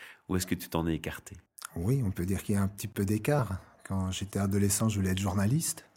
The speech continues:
Speaker 2: Donc j'ai étudié l'histoire en me disant que ça me servirait pour être journaliste. J'ai fait l'histoire médiévale et le hasard a fait que je suis allé chez I B M, où je me suis lancé dans l'informatique et puis, euh, je me suis retrouvé dans les mutualités,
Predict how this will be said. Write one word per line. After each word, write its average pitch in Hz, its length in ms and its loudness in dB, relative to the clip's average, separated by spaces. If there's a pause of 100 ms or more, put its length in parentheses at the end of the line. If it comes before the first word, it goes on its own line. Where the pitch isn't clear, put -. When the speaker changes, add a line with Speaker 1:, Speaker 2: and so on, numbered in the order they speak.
(320)
Speaker 2:
Donc 92 180 -2
j'ai 92 100 0
étudié 101 320 2
l'histoire 113 580 6
en 101 40 4
me 95 80 6
disant 98 300 4
que - 80 -2
ça 98 120 0
me 98 60 2
servirait 101 480 2
pour 98 180 -2
être 95 100 2
journaliste. 98 600 0 (140)
J'ai - 160 -10
fait - 120 -2
l'histoire 104 320 2
médiévale 104 640 6
et 110 80 4
le 101 100 4
hasard 107 320 4
a 107 60 6
fait 113 220 2
que 101 320 4 (260)
je - 160 -2
suis 101 380 4
allé 107 160 6
chez 113 220 6
I 117 40 10
B 117 80 8
M, 120 400 10 (400)
où 110 140 2
je 95 120 2
me 104 60 4
suis 95 160 2
lancé 107 240 4
dans 107 80 8
l'informatique 104 680 4
et 113 40 6
puis, 101 320 4
euh, 92 300 4 (280)
je 95 180 -2
me 92 80 2
suis - 180 2
retrouvé 101 380 4
dans 98 260 8
les 95 160 6
mutualités, 101 720 6